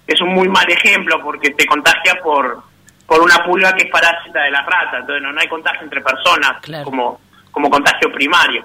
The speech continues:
Speaker 2: Ujú.
Speaker 1: Es más bien el tema, por ejemplo, de la gripe española del principio del siglo veinte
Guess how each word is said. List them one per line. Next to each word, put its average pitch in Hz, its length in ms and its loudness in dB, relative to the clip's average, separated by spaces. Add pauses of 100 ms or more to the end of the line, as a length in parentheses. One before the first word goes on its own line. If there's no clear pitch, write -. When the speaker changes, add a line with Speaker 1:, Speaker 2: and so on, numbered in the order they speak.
(160)
Speaker 2:
Ujú. 160 300 -14
Speaker 1:
Es 185 380 0
más 170 180 0
bien 190 200 0
el 170 140 -2
tema, 165 240 -4
por 151 100 -4
ejemplo, 170 240 2
de 147 60 6
la 143 60 6
gripe 151 240 2
española 151 500 2
del 135 100 2
principio 135 340 -4
del 131 80 -6
siglo 135 200 2
veinte 156 500 4